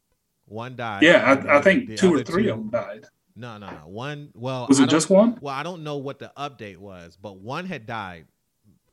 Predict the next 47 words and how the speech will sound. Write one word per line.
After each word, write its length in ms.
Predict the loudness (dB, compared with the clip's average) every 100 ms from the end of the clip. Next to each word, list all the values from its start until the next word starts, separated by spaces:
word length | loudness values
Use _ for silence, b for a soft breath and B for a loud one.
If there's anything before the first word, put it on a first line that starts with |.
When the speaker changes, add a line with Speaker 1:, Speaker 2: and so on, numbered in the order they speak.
| _ -12
Speaker 1:
and 200 | -10 -8
then 380 | -10 -10 -16 -18
the 260 | -12 -10 -10
other 260 | -10 -10 -10
two 240 | -12 -14
were 160 | -14 -14
in 520 | -14 -16 -14 -16 -18 -18
I 140 | -16 -14
C 180 | -16
U. 260 | -20 -20 -20 _ _ _ -8 -8 _ _ _ _ _ _
So 360 | -16 -12 -12 -10
I 80 | -12
don't 240 | -12 -14
know 240 | -12 -10 -10
what 580 | -12 -16 -14 -14 -16 -18
the, 600 | -16 -16 -18 -18 -20 -20
I 100 | -18
don't 180 | -18 -18
know 200 | -18 -18
the 140 | -20 -20
update 440 | -20 -18 -18 -18 -20
if 240 | -20 -20 _
the 140 | -20
other 140 | -20 -20
two 180 | -20
survived 480 | -20 -20 -18 -18 -18
or 60 | -20
not, 300 | -20 -20 -20
but 400 | -20 -20 -20 -18
one 240 | -16 -14
had 200 | -14 -16
died 260 | -14 -16 -16
for 100 | -20
sure, 460 | -18 -14 -14 -16 -18
and 180 | -20 -18
the 120 | -18
other 140 | -20
two 220 | -20 -20 -20
in 60 |
I 160 | -20 -20
C 160 | _
U 260 | -20 -20 -20
when 120 | -20 -20
I 100 | -20
had 160 | -20
last 300 | -20 -20 -20
heard. 280 | -20 -20 -20